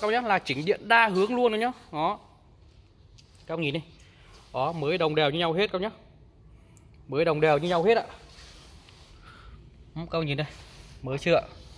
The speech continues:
Quá mới luôn các bạn. Đó, mà giá bên em đưa ra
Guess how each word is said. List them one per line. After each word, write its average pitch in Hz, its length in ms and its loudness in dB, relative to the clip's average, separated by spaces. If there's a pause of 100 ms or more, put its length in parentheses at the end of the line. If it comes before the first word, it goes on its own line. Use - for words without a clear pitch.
(500)
Quá 151 200 10
mới 202 260 8
luôn 196 240 6
các 165 100 -2
bạn. 156 100 0 (1000)
Đó, 147 100 2
mà 156 160 4
giá 147 220 6
bên 185 140 0
em 180 140 2
đưa 175 160 0
ra 175 240 4